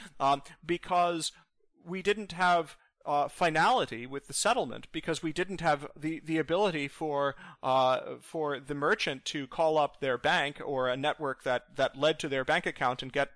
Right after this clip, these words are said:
and, and, and potentially get an immediate, um, uh, a-, an immediate, uh, debit.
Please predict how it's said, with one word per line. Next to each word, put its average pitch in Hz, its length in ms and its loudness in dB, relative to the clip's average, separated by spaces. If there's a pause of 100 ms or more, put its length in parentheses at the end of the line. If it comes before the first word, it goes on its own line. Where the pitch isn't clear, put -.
(140)
and, 139 220 -6
and, 135 280 -4
and 135 320 -8
potentially 151 440 -4
get 135 160 2
an 131 100 -6
immediate, 131 380 0 (120)
um, 120 400 2
uh, 120 460 2
a-, - 240 -6
an 139 160 -4
immediate, 131 500 -4
uh, 120 300 2
debit. 185 320 2